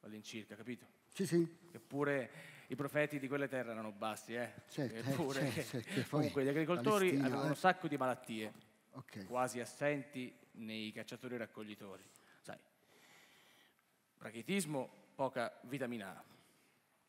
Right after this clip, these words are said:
Speaker 1: Scorbuto, vitamina C.
Speaker 2: Sì, niente.
Speaker 1: Eh, anemia, niente ferro,
Speaker 2: Ferro.
Speaker 1: proprio niente ferro.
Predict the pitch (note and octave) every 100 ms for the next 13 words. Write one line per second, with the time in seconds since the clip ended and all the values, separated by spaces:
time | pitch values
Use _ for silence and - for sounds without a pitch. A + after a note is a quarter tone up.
0 | _ _ - - - - - - - B2+
1 | E3 G3+ E3 C3 - - - _ _ _
2 | _ _ _ _ _ - A#2+ A#2 A2 A2+
3 | - B2+ D#3+ C#3 G#2 - - - B2+ F#2+
4 | G#2 C3+ F3+ F3 - D3 E3 F#3 E3+ D#3+
5 | - - - C#3+ D3+ C#3+ B2+ A#2+ A2+ A#2+
6 | A2+ G2+ A#2+ F3+ B2+ - - - _ -
7 | B2 A#2+ G2+ G#2 G2+ G2 - -